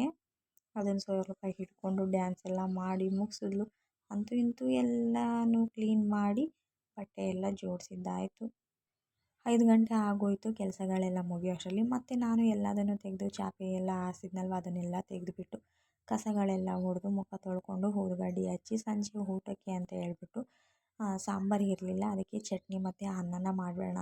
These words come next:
ಅಂತ ಹೇಳ್ಬಿಟ್ಟು ಚಟ್ನಿನ ಮಾಡೋಕೆ ಅಂತ ಹೇಳಿ ರೆಡಿ ಮಾಡಿಕೊಂಡೆ. ಅಂದರೆ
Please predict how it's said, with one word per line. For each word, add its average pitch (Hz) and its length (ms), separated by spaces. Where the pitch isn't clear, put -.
ಅಂತ 180 260
ಹೇಳ್ಬಿಟ್ಟು 180 520
ಚಟ್ನಿನ 202 400
ಮಾಡೋಕೆ 185 520
ಅಂತ 180 240
ಹೇಳಿ 180 280
ರೆಡಿ 180 320
ಮಾಡಿಕೊಂಡೆ. 180 640
ಅಂದರೆ 226 320